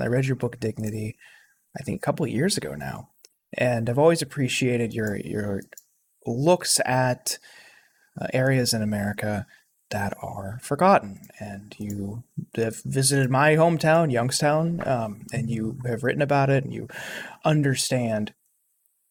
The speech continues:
how and why people there kind of feel left behind. Um, and we're seeing that play out more and more,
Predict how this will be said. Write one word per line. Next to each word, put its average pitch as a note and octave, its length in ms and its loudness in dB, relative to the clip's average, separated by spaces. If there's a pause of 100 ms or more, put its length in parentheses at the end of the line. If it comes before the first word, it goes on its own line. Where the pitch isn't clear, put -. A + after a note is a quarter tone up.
(200)
how E3 480 6
and C#3+ 100 0
why C3+ 340 2
people A2+ 560 -2 (500)
there A2+ 340 0
kind C#3+ 200 2
of C#3 80 2
feel D3+ 300 2
left D#3 220 2
behind. F3+ 420 2 (580)
Um, C3+ 300 4
and C#3 260 2
we're D#3+ 140 4
seeing F#3+ 320 4
that E3+ 220 4
play D3 280 4
out C3 440 2
more B2+ 340 0
and A#2 140 -2
more, A2+ 400 -2